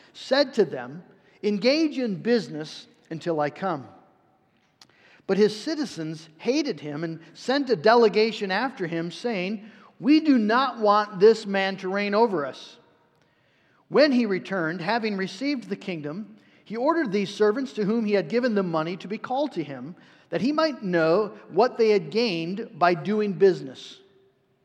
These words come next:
The first came before him, saying, 'Lord, your mina has made ten minas more.' And he said to him, 'Well done, good servant.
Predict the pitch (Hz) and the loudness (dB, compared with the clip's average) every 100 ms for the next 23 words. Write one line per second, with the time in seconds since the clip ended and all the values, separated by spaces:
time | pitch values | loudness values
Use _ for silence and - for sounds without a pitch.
0 | _ _ _ - 147 214 277 - 190 180 | _ _ _ -16 -2 0 0 -4 -6 -6
1 | 185 240 254 156 143 - 165 165 175 180 | -6 -4 -4 -4 -8 -6 -6 -6 -2 2
2 | 262 220 160 190 233 196 185 233 190 170 | 2 0 0 2 4 2 0 -2 -4 -4
3 | 165 175 175 170 175 165 160 180 165 226 | -6 -6 -6 -8 -8 -6 -8 -8 -8 -8
4 | 240 127 - _ _ _ _ - 139 - | -8 -10 -16 _ _ _ _ -20 -18 -10
5 | - 233 202 196 190 156 175 240 247 156 | -2 -2 0 -2 -2 -2 0 2 2 0
6 | - 190 214 151 151 196 214 143 - 196 | -2 0 0 -4 -2 0 0 -2 -4 -2
7 | 170 120 - | -2 -6 -18